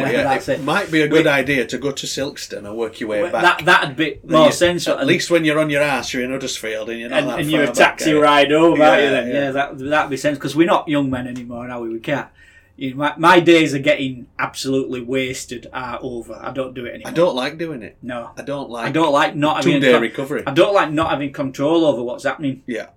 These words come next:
Speaker 1: Yeah. No.
Speaker 2: You know, it's, um,
Speaker 1: Happily just be merry all day
Speaker 2: yeah,
Speaker 1: rather
Speaker 2: that's
Speaker 1: than
Speaker 2: it. I,
Speaker 1: shit
Speaker 2: I'd be the
Speaker 1: faced.
Speaker 2: same. So, so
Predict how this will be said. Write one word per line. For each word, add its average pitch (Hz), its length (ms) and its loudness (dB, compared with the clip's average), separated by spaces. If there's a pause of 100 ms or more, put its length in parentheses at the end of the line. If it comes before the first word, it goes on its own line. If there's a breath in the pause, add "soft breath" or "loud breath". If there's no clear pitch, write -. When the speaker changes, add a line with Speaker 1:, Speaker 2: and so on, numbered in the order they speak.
(380)
Speaker 1:
Yeah. - 80 -20 (260)
No. 107 400 -12
Speaker 2:
You 123 160 -12
know, 117 120 -8
it's, 117 380 -12
um, 117 300 0
Speaker 1:
Happily 143 400 -6
just 127 240 -10
be 131 80 -4
merry 120 380 -2
all 107 180 -6
day 104 200 -4
Speaker 2:
yeah, 101 80 -4
Speaker 1:
rather 101 140 -4
Speaker 2:
that's 107 200 -2
Speaker 1:
than - 160 -4
Speaker 2:
it. - 80 -10
I, 135 100 -2
Speaker 1:
shit - 240 -12
Speaker 2:
I'd 135 180 -4
be 131 100 -2
the - 40 -6
Speaker 1:
faced. - 100 -12
Speaker 2:
same. 117 240 -10
So, 117 220 -8
so 127 240 -8